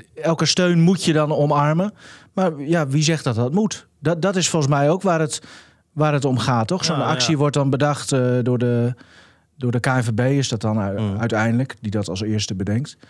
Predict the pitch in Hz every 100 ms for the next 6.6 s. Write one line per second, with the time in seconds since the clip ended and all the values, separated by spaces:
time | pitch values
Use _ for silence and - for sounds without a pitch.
0 | - _ _ _ 107 107 107 101 101 95
1 | 143 143 - 104 101 98 - 98 95 92
2 | 92 - _ - 98 85 - - 113 104
3 | 117 117 - - 110 - 110 110 101 107
4 | 104 95 113 117 107 - 113 113 147 104
5 | 101 123 - 120 98 85 - - - 226
6 | 117 135 - _ _ 226